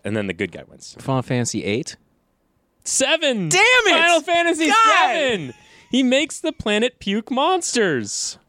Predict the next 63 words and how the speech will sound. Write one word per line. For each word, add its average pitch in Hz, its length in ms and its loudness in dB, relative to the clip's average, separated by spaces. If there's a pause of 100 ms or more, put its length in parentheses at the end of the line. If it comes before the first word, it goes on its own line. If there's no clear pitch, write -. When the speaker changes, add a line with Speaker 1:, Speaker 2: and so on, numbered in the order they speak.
(220)
Speaker 2:
That's 214 160 -2
seven? 254 480 0
That's 285 220 0
also 208 680 0
eight. 185 460 -2
Speaker 1:
Is 151 160 -2
it 185 60 0
really? 196 340 -2
Speaker 2:
Yeah. 147 320 0 (420)
Speaker 1:
Uh, 110 260 0
I 113 80 -2
think 151 200 -4
the 147 60 -6
Speaker 2:
They 147 80 0
Speaker 1:
game 170 80 2
Speaker 2:
go - 20 2
to 185 60 2
Speaker 1:
where 165 80 0
Speaker 2:
the 160 40 0
Speaker 1:
should 147 60 2
Speaker 2:
m- 135 60 0
Speaker 1:
have 110 100 -6
been, 110 240 -4
so 123 180 -2
the 113 100 -4
good 123 320 -4
guy 117 200 0
has 113 160 -4
a 107 60 -2
big 110 220 -4
weapon, 98 300 -4
but 92 120 -4
the 98 80 -6
bad 107 280 -2
guy 95 160 -2
has 95 200 -4
a 95 40 -4
bigger 98 320 -6
weapon. 87 340 -8
<laughs> - 1600 -18
And 120 100 -2
also, 113 500 0 (340)
the 127 100 -4
good 135 200 -2
guy 117 140 0
becomes 135 360 -4
the 117 80 -6
bad 104 260 -2
guy, 101 160 0
but 98 140 -6
then 107 80 -2
he's 104 120 -4
not 110 140 -2
really 127 260 0
the 104 60 -8
bad 98 220 -4
guy, 98 180 0
and 98 100 -2
then 101 100 -2
the 98 60 -6
good 104 180 -4
guy 90 160 -6
wins. 95 440 -8